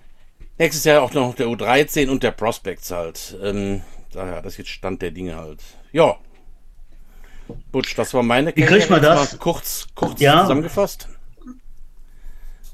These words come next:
Speaker 2: Äh, ja. Ja gut, das sind schon ein paar Jahre, die, das ist auch schwierig, die, äh, kurz zusammenzufassen natürlich.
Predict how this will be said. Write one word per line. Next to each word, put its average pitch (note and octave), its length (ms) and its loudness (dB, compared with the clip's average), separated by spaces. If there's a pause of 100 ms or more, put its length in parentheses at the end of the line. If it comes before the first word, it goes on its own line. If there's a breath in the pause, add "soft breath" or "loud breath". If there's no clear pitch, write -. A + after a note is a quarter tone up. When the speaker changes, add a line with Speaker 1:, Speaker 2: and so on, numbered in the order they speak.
(280)
Speaker 2:
Äh, A2+ 500 6 (160)
ja. G#2 440 2 (520 soft breath)
Ja C3 120 8
gut, A#3 440 4
das A#2+ 180 -2
sind F#3 180 2
schon D3+ 140 4
ein C3+ 40 2
paar B2 120 6
Jahre, D3 340 8
die, G#2+ 140 4
das A2+ 180 0
ist - 80 -8
auch A2+ 100 0
schwierig, A#2+ 420 0
die, A2+ 280 0
äh, A2 220 0
kurz A#2 240 -8
zusammenzufassen A#2+ 760 0
natürlich. A#2+ 520 -2